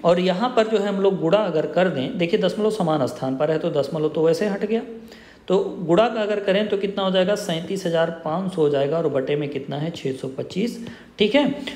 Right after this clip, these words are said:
और छः सौ पच्चीस से अगर हम लोग इसको divide करते हैं तो divide करने पर आता है हम लोगों का कितना, साठ दशमलव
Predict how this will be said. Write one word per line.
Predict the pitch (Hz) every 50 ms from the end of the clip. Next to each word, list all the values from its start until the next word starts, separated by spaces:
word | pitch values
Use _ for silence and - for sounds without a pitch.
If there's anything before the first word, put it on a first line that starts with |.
| - - -
और | - 180 233 233 233 -
छः | - - - -
सौ | - 196 196
पच्चीस | 190 165 - - 208 208 202 -
से | 185 170
अगर | 165 175 175
हम | 165 165 160
लोग | 160 156 156
इसको | 147 - - 165 151
divide | 147 135 127 139 147 165 175 170
करते | - 135 120 127 143
हैं | 135 143 139
तो | - 131
divide | 131 131 127 131 135 131 131
करने | - 127 123 123 120
पर | 117 135 127 123
आता | 113 113 - 127
है | 127 127
हम | 127 131
लोगों | 131 123 127 127
का | 127 131 127
कितना, | 127 143 135 - 160 185 226 226 - - - - - - - - -
साठ | - - 156 151 160 170 175 175 - 165
दशमलव | 143 139 131 131 - 139 135 135 151 160